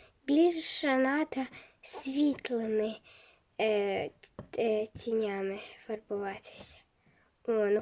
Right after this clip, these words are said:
хорошо, спасибо. Будь ласка. Ой. Ну, то есть нормально. Ладно,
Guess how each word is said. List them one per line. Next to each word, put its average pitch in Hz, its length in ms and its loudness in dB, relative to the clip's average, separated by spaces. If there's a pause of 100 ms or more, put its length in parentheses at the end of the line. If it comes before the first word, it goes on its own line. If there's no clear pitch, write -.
хорошо, 294 680 0
спасибо. 254 640 0 (1000)
Будь 254 320 -2
ласка. 247 760 -4 (1300)
Ой. 240 240 4 (1600)
Ну, 370 720 6
то - 80 -14
есть - 180 -14
нормально. 220 540 -6
Ладно, 226 320 -6